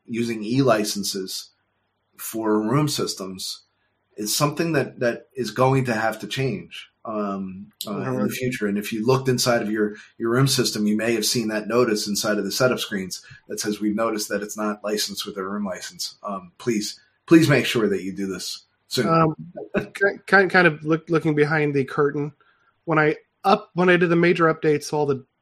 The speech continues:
Speaker 2: Teams Rooms docs articles last winter, that is when I will, I won't say I was told, it was kind of a, "Hey, when you update this, don't try, try to emphasize this or that."
Speaker 1: Yeah.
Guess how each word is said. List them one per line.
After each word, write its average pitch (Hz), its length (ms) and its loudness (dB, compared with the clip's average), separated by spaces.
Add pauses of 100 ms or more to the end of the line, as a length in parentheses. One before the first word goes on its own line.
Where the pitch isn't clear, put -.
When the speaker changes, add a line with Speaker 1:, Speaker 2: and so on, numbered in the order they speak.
(260)
Speaker 2:
Teams 175 240 0
Rooms 131 200 0
docs 139 380 -2
articles 123 760 -4
last 131 340 -6
winter, 131 680 -4 (880)
that 160 300 6
is 151 240 2
when 139 640 0 (1600)
I 185 100 4
will, 190 240 8
I 185 80 2
won't 208 160 8
say 208 100 6
I 175 60 6
was 151 160 4
told, 175 460 0
it - 20 -2
was 156 120 -4
kind 175 240 0
of 156 120 0
a, 139 360 0 (340)
"Hey, 240 200 6
when 185 160 4
you 175 120 4
update 175 400 0
this, 147 200 -2
don't 170 240 -4 (140)
try, 175 180 -2
try 214 180 0
to 170 140 -4
emphasize 143 560 -4
this 135 220 -4
or 131 120 -4
that." 113 340 -12 (320)
Speaker 1:
Yeah. 151 240 -10